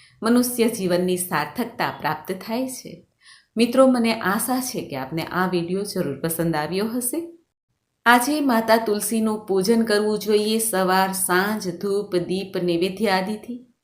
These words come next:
આ ઉપરાંત જરૂરિયાતમંદને દાન પુણ્ય કરવું જોઈએ, બ્રાહ્મણોને દાન દક્ષિણા આપવી જોઈએ. એકાદશીનું વ્રત કરીએ છીએ, માટે આજે સાત્વિકતા મનમાં પણ રાખવી. કોઈની નિંદા કુથલી ના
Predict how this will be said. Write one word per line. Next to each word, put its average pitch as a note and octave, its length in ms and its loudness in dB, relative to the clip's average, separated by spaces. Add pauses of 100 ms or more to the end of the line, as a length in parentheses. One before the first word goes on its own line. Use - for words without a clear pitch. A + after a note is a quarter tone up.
(140)
આ F#3 140 0
ઉપરાંત F#3 540 2
જરૂરિયાતમંદને F3+ 920 0
દાન E3 360 -2
પુણ્ય F#3+ 260 -4
કરવું F#3+ 320 -4
જોઈએ, G3 400 -2
બ્રાહ્મણોને D3+ 600 -6
દાન D#3 300 -2
દક્ષિણા F#3 440 -2
આપવી F#3 300 -4
જોઈએ. G3 520 -4 (300)
એકાદશીનું B3+ 760 4
વ્રત A3 360 4
કરીએ A3+ 380 2
છીએ, D3+ 440 -8
માટે F3+ 480 -2 (240)
આજે A3+ 260 2
સાત્વિકતા F3+ 680 2
મનમાં D#3+ 440 -2
પણ F#3+ 220 0
રાખવી. G3 600 -2 (280)
કોઈની B3+ 320 8
નિંદા G#3+ 280 2
કુથલી F#3+ 380 -2
ના F3+ 180 0